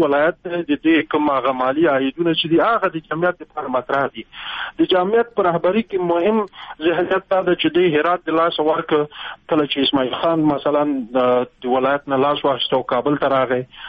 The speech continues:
نو که بلخ هم د، ا، مس-، د، د محمد نور بالخصوص او د جمعیت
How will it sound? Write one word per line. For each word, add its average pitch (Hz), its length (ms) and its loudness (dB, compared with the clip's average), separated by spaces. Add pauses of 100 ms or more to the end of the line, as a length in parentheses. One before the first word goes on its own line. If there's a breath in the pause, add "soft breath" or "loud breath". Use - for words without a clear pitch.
(140 loud breath)
نو 185 100 0
که 156 240 2 (140)
بلخ 214 320 0
هم 208 300 0
د، - 20 2 (560 loud breath)
ا، 165 300 4 (400)
مس-، 160 300 0 (200)
د، 165 40 4 (340)
د - 20 4 (440)
محمد 151 400 0 (180)
نور 185 300 2
بالخصوص 160 520 0
او 151 100 0
د 147 180 -8
جمعیت 160 340 2